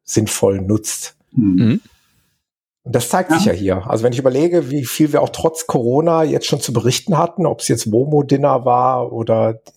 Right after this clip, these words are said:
Speaker 1: vereinzelte Kurztrips von, von uns, äh, es zeigt einfach, dass das möglich ist und
Speaker 2: Mhm.
Speaker 1: Spaß macht.
Speaker 3: Mhm.
Speaker 2: Ja, und was auch
Speaker 3: Also
Speaker 2: schön
Speaker 3: ich
Speaker 2: ist,
Speaker 3: hab,
Speaker 2: ist
Speaker 3: äh,
Speaker 2: man
Speaker 3: ich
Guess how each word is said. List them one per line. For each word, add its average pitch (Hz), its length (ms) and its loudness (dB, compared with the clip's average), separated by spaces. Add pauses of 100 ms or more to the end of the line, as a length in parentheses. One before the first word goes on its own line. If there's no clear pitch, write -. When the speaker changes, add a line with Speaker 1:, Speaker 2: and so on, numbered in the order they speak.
(240)
Speaker 1:
vereinzelte 117 960 -2 (100)
Kurztrips - 760 -2
von, 120 400 -2 (280)
von 117 200 -2
uns, 113 460 0
äh, 110 140 2
es - 160 -4
zeigt - 300 -2
einfach, 101 300 -2
dass - 180 -4
das - 300 -2 (300)
möglich - 420 0
ist - 140 -2
und 104 280 -4
Speaker 2:
Mhm. 117 300 2 (600)
Speaker 1:
Spaß - 380 -4
macht. 87 260 -4 (200)
Speaker 3:
Mhm. 131 260 2 (1120)
Speaker 2:
Ja, 123 160 2
und - 80 2
was 123 140 -2
auch 135 100 -2
Speaker 3:
Also 135 140 2
Speaker 2:
schön 156 80 4
Speaker 3:
ich 143 60 4
Speaker 2:
ist, - 100 2
Speaker 3:
hab, - 80 -6
Speaker 2:
ist 165 80 4
Speaker 3:
äh, 156 160 4
Speaker 2:
man - 120 4
Speaker 3:
ich - 480 -4